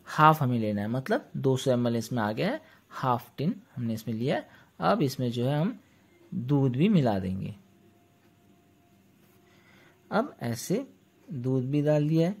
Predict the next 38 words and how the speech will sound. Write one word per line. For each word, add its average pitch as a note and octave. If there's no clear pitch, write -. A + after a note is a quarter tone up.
सब D#3+
कुछ F#3+
आ F3
गया F#3+
है। A#3
just A3+
तीन F#3
इंग्रेडिएंट F3+
है F3+
आपके F3+
पास, C4
कंडेंस D3
मिल्क, G3
कर्ड C#3+
या B2
योगर्ट C#3
आप E3+
मिल-, D3+
ले D3
सकते D#3+
हो -
और A3+
मिल्क D3
है A#2+
हमारे G2
पास। -
बस C#3
ये C#3
तीनों G#3
को F3
लेकर A#2+
हमें C#3+
ऐसे B2+
विस्क C#3
से F#3+
अच्छी G#3
तरह A#2+
से G3+